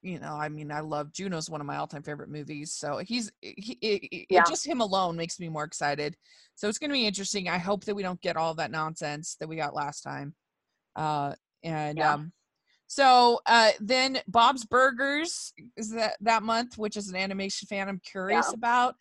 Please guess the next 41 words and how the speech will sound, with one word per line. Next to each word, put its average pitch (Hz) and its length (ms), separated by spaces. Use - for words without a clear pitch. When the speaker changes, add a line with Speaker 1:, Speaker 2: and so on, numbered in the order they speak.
Speaker 1:
It's 208 100
gonna 180 200
have 156 140
two 214 200
D 175 160
animation, 220 540
which 190 160
is 170 140
what 151 100
I 143 120
like. 208 420
I'm 208 140
not 247 240
that 220 260
into 240 240
the 220 100
show. 240 600
Uh, 180 280
I, 190 380
I 190 60
don't 190 80
know, 190 80
it's 180 100
just, - 220
I've 185 280
never 202 220
really 208 160
found 202 260
it 196 80
that 170 160
funny, 226 420
but 196 440
it'll 311 180
be 262 100
interesting 220 280
to 190 60
see. 202 460
Speaker 2:
I've 226 120
never 240 180
seen 277 140
it. 170 120